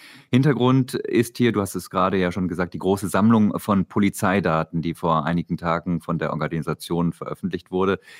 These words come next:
Wobei man hier sagen muss, äh, dass die Begründung von Twitter aus meiner Sicht schon etwas seltsam anmutet, da WikiLeaks keinerlei Probleme mit seinem Account hat und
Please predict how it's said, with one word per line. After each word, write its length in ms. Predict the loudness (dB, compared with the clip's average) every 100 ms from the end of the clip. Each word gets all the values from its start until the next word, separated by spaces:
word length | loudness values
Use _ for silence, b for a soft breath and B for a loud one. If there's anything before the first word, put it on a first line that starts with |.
| B B -2
Wobei 220 | 2 4
man 220 | 4 4
hier 180 | 2 2
sagen 380 | 4 4 4 4
muss, 220 | 4 0
äh, 120 | -4
dass 160 | -4 -4
die 80 |
Begründung 480 | -2 0 2 4 4
von 180 | 2 -2
Twitter 260 | -2 -2 -2
aus 120 | 0
meiner 240 | 0 2
Sicht 160 | 0 -4
schon 160 | -6
etwas 240 | -4 -6 -6
seltsam 640 | -8 0 0 0 -2 -2
anmutet, 580 | 0 0 0 -2 -4 -8 b b b
da 120 | -2 2
WikiLeaks 720 | 2 2 0 0 -2 -10 -12 -12
keinerlei 400 | -2 2 2 2
Probleme 420 | -2 -6 -4 -2 -2
mit 160 | -2
seinem 280 | 0 0 0
Account 400 | -2 -2 -2 0
hat 180 | -2 -2
und 180 | -6